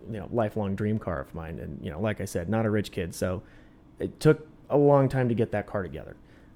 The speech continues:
Um, started out with, you know, just a frame, real steel Henry frame. Uh, got it from the Kennedy brothers out in Pomona. Um, had it straightened,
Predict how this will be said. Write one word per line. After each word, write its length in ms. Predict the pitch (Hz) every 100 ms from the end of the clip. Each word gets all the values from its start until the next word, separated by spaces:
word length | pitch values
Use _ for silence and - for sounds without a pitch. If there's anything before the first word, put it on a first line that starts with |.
| -
Um, 420 | 120 104 92 98 95 - - - - -
started 400 | - 135 120 117
out 220 | 113 107
with, 360 | 110 104 - - - - - - - - -
you 100 | 107
know, 180 | 92 90 - - -
just 200 | 104 -
a 20 |
frame, 380 | 107 117 110 131 - -
real 300 | 104 107 113 - - - - - -
steel 320 | - 110 101
Henry 280 | 107 104 104
frame. 340 | - 101 98 - - - - -
Uh, 160 | 101
got 160 | 101 104
it 80 | 87
from 80 | 117
the 80 |
Kennedy 300 | 110 113 107
brothers 340 | 104 101 104 104
out 100 | 101
in 60 |
Pomona. 400 | 117 107 98 95 107 - - - -
Um, 360 | 98 92 92 -
had 140 | 110
it 100 | 113
straightened, 540 | - 123 120 117 113